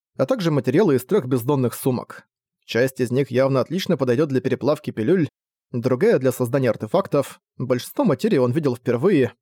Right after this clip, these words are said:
но по концентрации в них духовной энергии нетрудно было рассчитать их примерную стоимость.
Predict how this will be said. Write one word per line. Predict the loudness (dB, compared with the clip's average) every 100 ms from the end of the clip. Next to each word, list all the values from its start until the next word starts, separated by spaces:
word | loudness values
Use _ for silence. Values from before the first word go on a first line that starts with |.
| _
но | -6 -4
по | -2 -2
концентрации | -2 -2 -2 -2 -2 -2
в | 0
них | 0
духовной | 0 0 0 2
энергии | 2 2 2 0
нетрудно | 0 -2 0 0
было | 0 0
рассчитать | -2 -4 -6
их | -2
примерную | 0 2 0 -2
стоимость. | 0 2 2 -2 -12 -16